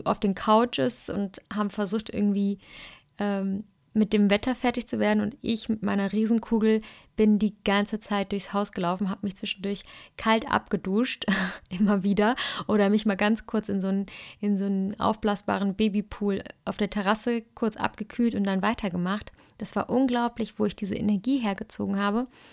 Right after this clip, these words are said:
und habe alles neu aufgeräumt, strukturiert, strukturiert und organisiert, was ich, ähm, immer neu organisieren und strukturieren wollte. Hab's endlich geschafft.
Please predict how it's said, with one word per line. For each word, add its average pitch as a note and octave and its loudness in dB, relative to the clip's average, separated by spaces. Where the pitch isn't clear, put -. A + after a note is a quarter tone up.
und F#3 -4
habe G#3+ 2
alles A#3+ 4
neu G#3+ 6
aufgeräumt, G3+ 0
strukturiert, G3 -4
strukturiert G#3+ 2
und G#3 -2
organisiert, F#3+ 0
was F3+ -2
ich, - -4
ähm, G3 0
immer A3 4
neu G3+ 4
organisieren G3 0
und G3 -4
strukturieren F#3 -2
wollte. F3 -2
Hab's - -6
endlich F#3 -2
geschafft. - 0